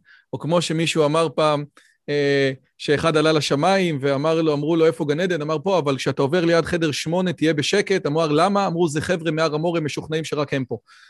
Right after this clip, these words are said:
אז, אז, אז, אז אני מאוד מאוד מסכים עם הסיפור הזה. אז בוא, אז בוא נתחיל מ-, מה ההגדרה הסוציולוגית של שבט? האם השבט שלי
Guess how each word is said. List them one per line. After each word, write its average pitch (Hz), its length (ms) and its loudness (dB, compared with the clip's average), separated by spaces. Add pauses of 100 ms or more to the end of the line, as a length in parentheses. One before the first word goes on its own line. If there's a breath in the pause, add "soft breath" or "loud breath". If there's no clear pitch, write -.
(180 soft breath)
אז, 151 320 0
אז, 156 260 0
אז, 147 240 2
אז 139 140 0
אני 170 160 2
מאוד 196 400 4
מאוד 185 260 2
מסכים 147 360 -4
עם 135 120 0
הסיפור 127 440 -2
הזה. 120 140 -6 (360 loud breath)
אז 135 120 -2
בוא, 285 260 6 (260)
אז 160 160 -2
בוא 269 140 4
נתחיל 254 380 0
מ-, 214 320 2 (600)
מה 190 340 2
ההגדרה 190 840 2
הסוציולוגית 202 1500 2 (380)
של 190 420 2 (100)
שבט? 143 600 -2
האם 233 200 2
השבט 214 400 2
שלי 180 480 2